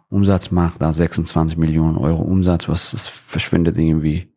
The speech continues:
in, in welchen Büchern und weiß nicht, was hast du jetzt bewirkt? Was hast du jetzt bewegt?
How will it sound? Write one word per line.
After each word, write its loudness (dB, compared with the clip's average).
in, 0
in -4
welchen 0
Büchern 2
und 0
weiß 0
nicht, -4
was -2
hast 0
du 4
jetzt 0
bewirkt? 0
Was -2
hast -2
du 2
jetzt -4
bewegt? -2